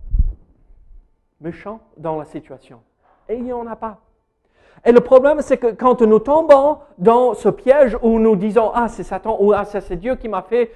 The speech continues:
euh, ou, « Là, là, là, là », ou c'est, on devient complètement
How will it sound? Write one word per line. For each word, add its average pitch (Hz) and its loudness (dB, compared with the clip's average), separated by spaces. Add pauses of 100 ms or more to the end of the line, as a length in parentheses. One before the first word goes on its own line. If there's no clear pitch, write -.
(180)
euh, 185 -2
ou, « 240 2
Là, 220 6
là, 220 -2
là, 226 2
là », 240 2
ou 202 2
c'est, 196 -8 (920)
on 185 -6
devient 185 -2 (360)
complètement 196 -12